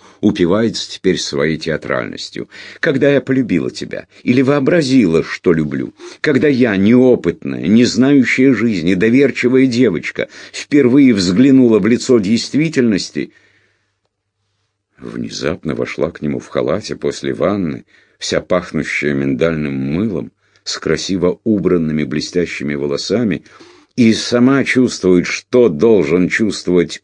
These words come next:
он, глядя на движение ее высокого тела под мягкой фланелью, подпоясанной длинным шнуром, на то, как открываются от быстрой ходьбы ее долгие ноги в натянутых черных чулках.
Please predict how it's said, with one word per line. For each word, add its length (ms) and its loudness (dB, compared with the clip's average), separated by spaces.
он, 440 2
глядя 460 0
на 140 -4
движение 640 -2
ее 180 -4
высокого 600 -4
тела 500 -2
под 220 -2
мягкой 440 -2
фланелью, 880 -4
подпоясанной 840 -2
длинным 420 -2
шнуром, 760 -2
на 220 2
то, 240 0
как 240 -2
открываются 640 0
от 100 -2
быстрой 420 -4
ходьбы 400 -4
ее 160 0
долгие 580 -2
ноги 420 -2
в 100 -6
натянутых 640 -6
черных 400 -8
чулках. 440 -8